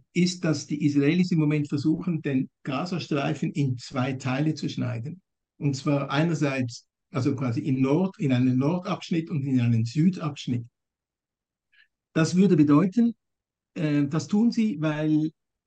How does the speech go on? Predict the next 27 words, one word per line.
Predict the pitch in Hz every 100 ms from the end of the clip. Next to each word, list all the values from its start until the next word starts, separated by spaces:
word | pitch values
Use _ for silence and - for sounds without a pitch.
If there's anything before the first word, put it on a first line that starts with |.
| -
im | 156 143
Norden | 139 147 202 196 185 170 147 135
wird | 151 160 -
das | 143 120 -
Hauptquartier | 147 165 - 147 143 135
der | 120
Hamas | 123 143 147
vermutet, | - 143 151 165 160
mitsamt | 139 123 151 143 139
Raketenanlagen | 131 117 143 156 - 156 143 143 139 131 127 135
und | 131 127 127 123 117
M-, | 165 151
Munitionslagern | - 147 - 135 131 123 147 143 180 151 147 147 147
und | 143 147 147 -
wahrscheinlich | 143 143 160 151 147 147
auch, | 139 139 _ _ _
äh, | - 151 139 135 135 - _ -
für | 156 156
die, | 135 143 143 147
wo | 143 139
die | - 127
Geiseln | 127 139 160 185
sind. | 185 202 202 _ _ _ _ _ _ _ -
Äh, | 139 139
im | 147
Süden, | 139 165 196 196 196 180 - _ _ _
m, | 208 - 113 175 - -